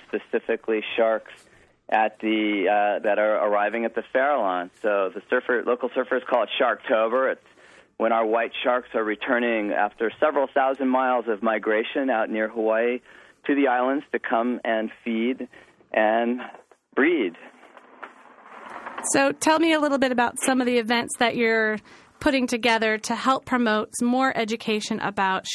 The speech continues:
Speaker 2: sharks, both white sharks and local coastal sharks, all the sharks.
Speaker 1: Well, we've got a, a pretty exciting lineup, Jenny. Uh, we've got, we're going to do a, a shark life at the California Academy of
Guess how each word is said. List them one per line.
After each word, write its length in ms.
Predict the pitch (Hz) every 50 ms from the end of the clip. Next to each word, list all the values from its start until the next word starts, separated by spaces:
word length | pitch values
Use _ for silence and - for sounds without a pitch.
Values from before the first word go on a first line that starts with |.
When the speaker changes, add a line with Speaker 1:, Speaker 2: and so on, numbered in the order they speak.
| - -
Speaker 2:
sharks, 320 | 220 190 180 - - -
both 280 | - - 220 214 202 -
white 280 | 240 - 320 349 330 - - -
sharks 500 | 294 285 285 277 277 277 277 269 - -
and 180 | 202 208 226
local 580 | 262 302 320 302 - 294 285 285 269 269 247 -
coastal 480 | _ - - 302 285 294 - 285 285
sharks, 500 | 269 - - 247 240 240 240 240 240 -
all 120 | - 262 254
the 60 | 247
sharks. 360 | 233 - - 113 - - - - - - _ _ - - - - - - _ -
Speaker 1:
Well, 280 | 131 151 165 151 - 131
we've 180 | 143 139 -
got 200 | - 135 127 127
a, 140 | 120 113 104 - - _ - - - - 120
a 40 | 107
pretty 300 | - - - 131 123 123
exciting 420 | 117 - - - 123 120 120 117 113
lineup, 460 | 110 107 107 107 117 120 117 101 - -
Jenny. 360 | - 104 101 104 110 107 107
Uh, 140 | 104 92 87 - - - 110
we've 160 | 107 104 -
got, 260 | - 117 110 107 98 - - - 123 113
we're 120 | 110 113 98
going 200 | 110 113 113 -
to 100 | - 117
do 260 | 101 110 110 107 107
a, 180 | 104 101 101 101 _ _ _ - - _ _ _ _
a 120 | - 101 95 - - -
shark 240 | 139 127 123 127 - _ _ - -
life 340 | 117 110 113 113 120 151 - - - - -
at 240 | 113 110 104 - _
the 80 | 110
California 480 | - - 127 113 110 - - 117 113 107 -
Academy 340 | - 120 110 113 110 113 110
of 80 | 101